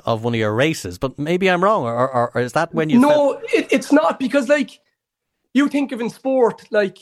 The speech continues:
Speaker 2: when you get to the point, you're actually, you're good at it, you train really hard, and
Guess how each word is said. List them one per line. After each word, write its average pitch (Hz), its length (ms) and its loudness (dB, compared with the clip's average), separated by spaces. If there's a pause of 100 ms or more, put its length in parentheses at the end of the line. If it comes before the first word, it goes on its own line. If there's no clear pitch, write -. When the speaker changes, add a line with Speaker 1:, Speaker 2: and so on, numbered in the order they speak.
(120)
Speaker 2:
when 220 160 -6
you 226 80 -2
get 214 160 -2
to 208 80 -4
the 196 40 -4
point, 202 320 -4
you're 202 120 0
actually, 214 260 -10
you're 202 220 0
good 233 240 -4
at 196 100 -6
it, - 220 -8
you 190 80 -10
train 220 320 4
really 196 320 0
hard, 180 440 0 (280)
and 175 440 -4